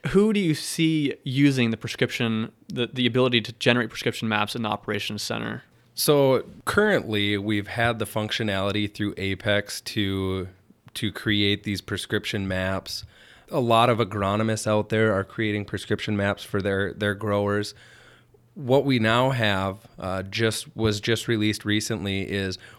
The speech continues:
Speaker 2: we have the ability to create those prescription maps in the operations center. So,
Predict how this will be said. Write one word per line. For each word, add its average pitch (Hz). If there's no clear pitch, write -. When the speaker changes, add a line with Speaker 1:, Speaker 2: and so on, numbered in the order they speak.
Speaker 2:
we 117
have 113
the 117
ability 104
to 101
create 107
those 98
prescription 95
maps 92
in 113
the 98
operations 98
center. 92
So, 107